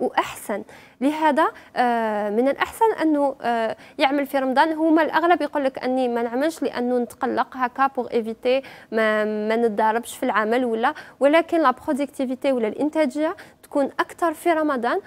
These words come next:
والاكتيفيتي، آه، تكون أحسن، آه، في رمضان من، آه، أنه يقعد ويخلي وقت فراغ كبير، هو اللي يخليه أنه يشعر بالتوتر ويتضارب ويكون عنده مشاكل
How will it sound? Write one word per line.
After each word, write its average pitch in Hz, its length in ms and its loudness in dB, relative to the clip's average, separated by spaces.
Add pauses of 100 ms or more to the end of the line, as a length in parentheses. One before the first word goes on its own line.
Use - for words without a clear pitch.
(160)
والاكتيفيتي، 277 960 0
آه، 214 200 -2
تكون 220 400 -4 (100)
أحسن، 320 440 -2 (300)
آه، 220 480 -2
في 294 200 -2
رمضان 294 440 0 (280)
من، 302 400 4
آه، 208 540 -2
أنه 277 460 0
يقعد 269 600 -4
ويخلي 233 640 -4
وقت 254 260 -4
فراغ 233 380 -2
كبير، 285 280 -4
هو 370 160 8
اللي 453 120 6
يخليه 262 400 2 (100)
أنه 233 260 0 (260)
يشعر 226 500 0
بالتوتر 220 640 -4
ويتضارب 220 1000 0
ويكون 214 480 0
عنده 233 280 0
مشاكل 240 480 -4